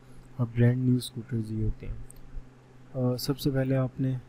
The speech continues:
देख लेना है कि आपके supplier के पास कौन सी product या आपको कौन सा supplier मिला है और उसके पास कौन से product है, और ये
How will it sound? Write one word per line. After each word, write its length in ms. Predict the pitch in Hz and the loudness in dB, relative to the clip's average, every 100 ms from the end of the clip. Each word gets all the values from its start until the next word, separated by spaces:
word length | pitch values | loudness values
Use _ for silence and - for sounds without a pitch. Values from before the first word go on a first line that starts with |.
| - | 4
देख 280 | 127 127 135 | 8 8 6
लेना 220 | 131 127 | 0 0
है 100 | 127 | -2
कि 140 | - | -4
आपके 440 | 143 131 120 - 135 | 0 2 2 0 -4
supplier 500 | - 120 127 123 123 | -4 0 2 2 0
के 100 | 127 | -2
पास 340 | 127 123 - | -2 -2 -2
कौन 220 | - 127 127 | 0 0 0
सी 120 | 131 | -4
product 440 | - 123 123 123 | 0 4 4 4
या 60 | 131 | 2
आपको 440 | - 131 123 - | 2 -2 0 0
कौन 260 | 131 135 135 | 2 4 2
सा 240 | - - | 0 -6
supplier 320 | 127 123 120 | 0 4 4
मिला 220 | 123 123 127 | 2 0 2
है 60 | |
और 80 | 127 | 2
उसके 240 | 123 - | 6 8
पास 260 | - 123 - | 8 6 -2
कौन 140 | - 127 | -2 -4
से 140 | 131 | -2
product 460 | 131 131 127 127 - | 2 4 6 4 2
है, 120 | 131 | -2
और 320 | 131 123 120 - - - - - - | -2 -6 -6 -12 -20 -20 -20 -20 -10
ये 400 | 131 120 131 131 | 2 10 10 10